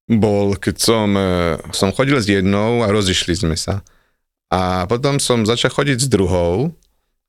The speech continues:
a tá prvá mi potom zase zavolala, lebo však sme boli aj kamoši ostali a znovu sme mali sex. A ja som potom sa vrátil k tej novej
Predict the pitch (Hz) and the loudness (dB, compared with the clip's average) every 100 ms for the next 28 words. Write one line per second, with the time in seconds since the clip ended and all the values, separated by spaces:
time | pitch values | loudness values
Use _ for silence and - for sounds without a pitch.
0 | _ - 92 92 92 85 - - 90 - | _ -4 -2 0 -2 -4 -6 -2 -2 0
1 | 147 151 135 113 98 107 - 98 113 - | 0 0 0 -2 -2 -2 0 0 0 0
2 | 98 80 76 85 92 101 127 139 - - | 0 0 0 0 2 0 -2 -4 -8 -20
3 | _ _ 90 90 - 90 92 87 85 82 | _ _ -2 0 0 0 0 0 0 0
4 | 80 - 104 110 - 120 110 135 127 135 | -2 -2 -2 0 0 0 0 0 0 0
5 | 98 92 107 127 107 90 90 78 76 67 | 0 0 2 2 0 0 0 0 -2 -4
6 | - - - - - 110 170 190 170 165 | -4 -6 -8 -20 -2 0 0 0 -2 -4
7 | 156 160 147 143 - - 104 95 107 113 | -2 0 0 -4 -8 -2 0 2 0 0
8 | 120 110 - 87 76 85 101 127 175 180 | 2 2 2 2 2 0 2 2 0 -2